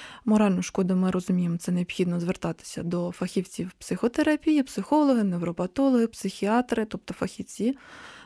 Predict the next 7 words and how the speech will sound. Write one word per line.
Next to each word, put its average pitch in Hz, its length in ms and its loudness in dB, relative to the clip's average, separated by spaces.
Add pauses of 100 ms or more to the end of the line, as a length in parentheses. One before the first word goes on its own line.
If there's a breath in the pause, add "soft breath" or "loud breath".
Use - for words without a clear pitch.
е, - 120 0
де 185 120 0
це 190 180 0
повинно 190 600 0
також 180 380 -4
офіційно 185 440 -4
фіксуватися. 254 920 0